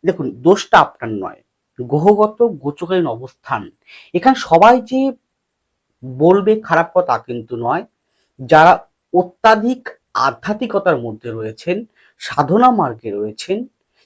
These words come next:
যাদের খুব ভালো পজিশন রয়েছে জন্মকুণ্ডলী ও হাতে শনির স্থান, তারা কিন্তু কথাবার্তার জায়গাটা কিছুটা হলেও মার্জিত করতে পারবেন বা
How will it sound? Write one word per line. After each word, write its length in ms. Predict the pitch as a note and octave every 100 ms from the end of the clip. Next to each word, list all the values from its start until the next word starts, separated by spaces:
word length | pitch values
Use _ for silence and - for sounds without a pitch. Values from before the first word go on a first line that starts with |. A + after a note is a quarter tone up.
| -
যাদের 220 | - F3+ - _ _ _ -
খুব 380 | - D#4 D4+ -
ভালো 460 | - C#3+ E3 F3+ -
পজিশন 520 | C3+ D#3+ - G3 F3+
রয়েছে 240 | D3 C#3+
জন্মকুণ্ডলী 540 | A#2 B2 C#3 D#3 D#3 D#3
ও 60 | D#3
হাতে 280 | B2 A#2+ C3
শনির 340 | - C3+ D#3+
স্থান, 480 | C#3 _ - G3+ C4+ _ _ - _ _
তারা 200 | C#3 E3+
কিন্তু 600 | F3+ G#3 G#3+ A3 E4 E4+ - _ _ _ _
কথাবার্তার 580 | - C#3+ E3 F3 F3 E3+
জায়গাটা 400 | C3 B2 C#3 G3
কিছুটা 480 | G3 A3 A3 C#4+ B3
হলেও 360 | F#3+ F3 A#3+ C#4+ _ _ -
মার্জিত 680 | B2 C3 C#3 C3+ C#3+ F#3+ A3
করতে 360 | A3 D#3+ -
পারবেন 500 | C#3 A2 G#2+ A2+ G3+ A#3+ E3+
বা 160 | A3